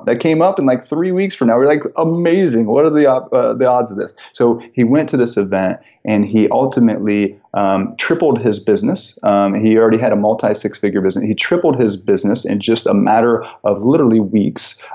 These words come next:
Uh, so a matter of days after this event, he had, uh, his messaging so much clearer. He was able to start to turn away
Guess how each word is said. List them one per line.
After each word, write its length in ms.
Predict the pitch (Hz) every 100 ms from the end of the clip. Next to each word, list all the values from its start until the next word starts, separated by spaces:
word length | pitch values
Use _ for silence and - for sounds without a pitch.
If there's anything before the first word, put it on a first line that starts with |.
| -
Uh, 240 | 101 101
so 140 | 101
a 40 | 107
matter 320 | 107 113 98
of 80 | 95
days 280 | 107 107 101
after 340 | - 98 104
this 220 | 101 95
event, 460 | 95 90 92 101 131 - _
he 140 | - 120
had, 400 | 131 117 113 - - _
uh, 220 | 107 107
his 200 | 110 113 107
messaging 560 | 120 - 151 131 127
so 180 | 120 120
much 300 | 117 107 -
clearer. 500 | - 107 101 117 139 - -
He 60 |
was 160 | 113 104
able 240 | 131 135
to 80 | 120
start 260 | - 127 123
to 60 |
turn 240 | 107 - 147
away 520 | 127 117 113 117 -